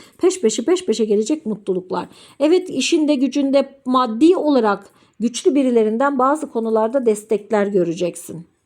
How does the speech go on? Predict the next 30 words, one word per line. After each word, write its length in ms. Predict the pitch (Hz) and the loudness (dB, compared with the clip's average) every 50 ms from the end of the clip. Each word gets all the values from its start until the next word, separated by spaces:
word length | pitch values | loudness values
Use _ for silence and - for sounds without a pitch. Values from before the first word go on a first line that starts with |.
| _ _ _ _ _ _ _ _ _ _ _ _ - - _ _ _ | _ _ _ _ _ _ _ _ _ _ _ _ -20 -20 _ _ _
Bak, 180 | 233 233 233 247 | -4 -4 -4 -2
senin 300 | - 262 262 285 311 - - - - _ _ _ _ _ _ _ _ | 0 2 2 2 0 -2 -6 -12 -20 _ _ _ _ _ _ _ _
araba 440 | - 233 226 233 220 247 269 277 311 | -4 -2 0 0 0 0 -2 -2 -2
yine 360 | 311 269 254 240 226 233 220 | -2 -2 0 0 0 0 0
çıktı 360 | 226 - - - - 190 170 | -2 -8 -12 -8 -8 -6 -4
burada. 340 | 170 175 165 156 190 208 220 | -2 -4 -2 -2 -2 -2 -2
Jip 440 | 214 190 185 214 285 370 - - - | -2 -2 0 2 2 2 2 0 -2
gibi 220 | 262 233 185 190 | -2 -2 0 -2
sanki 380 | 180 - 185 165 175 165 - 180 | -2 -2 -4 -6 -4 -6 -6 -6
bak. 180 | 170 156 156 - _ _ - _ _ _ _ | -6 -8 -10 -14 _ _ -20 _ _ _ _
Dikkat 360 | 285 269 - - - 440 - | -8 -8 -6 0 0 0 2
et, 180 | 320 320 320 - | 0 -2 -2 0
böyle 240 | 302 277 277 277 277 | 0 2 2 2 2
jip 300 | 254 311 359 - - - | 2 2 0 0 0 -4
gibi 200 | 277 277 330 320 | -2 -2 0 2
bir 120 | 294 233 | 2 0
araba 320 | 233 214 214 214 196 208 196 | 0 0 0 0 0 -2 -4
çıkmış. 400 | 202 - 175 - - 190 - - _ - - - _ | -6 -10 -12 -12 -14 -16 -16 -18 _ -20 -20 -20 _
<clears throat> 260 | _ _ _ - 262 | _ _ _ 0 2
Bak 500 | 285 294 240 240 262 285 285 - - 226 | 2 2 4 2 0 0 -2 -6 -4 -2
balık. 320 | 233 233 214 208 208 208 - - _ _ _ _ _ _ _ - | 2 2 2 2 0 -4 -12 -20 _ _ _ _ _ _ _ -4
Bak, 240 | 196 208 220 220 - - _ _ _ _ _ _ _ _ | -2 -2 -2 -2 -6 -12 _ _ _ _ _ _ _ _
görüyor 280 | 220 208 226 262 294 | 2 2 4 4 2
musun? 340 | 254 202 190 - - - - - _ _ _ _ _ | 0 -2 -4 -8 -12 -14 -14 -18 _ _ _ _ _
Sana 340 | - - - 226 226 233 233 | -16 -6 -4 -2 0 0 4
gelecek 480 | 220 220 214 214 202 233 247 240 - | 4 4 4 4 2 2 -2 -2 -2
olan 360 | - 196 202 214 240 254 262 - _ _ _ _ _ - | -2 0 0 2 0 -2 -6 -10 _ _ _ _ _ -4
toplu 380 | 226 214 202 - 220 226 214 | -4 -4 -2 -2 -2 2 2
bir 180 | 214 226 214 214 | 4 2 2 0
kısmet. 360 | - 208 202 - 196 185 175 | -4 -6 -4 -4 -6 -8 -8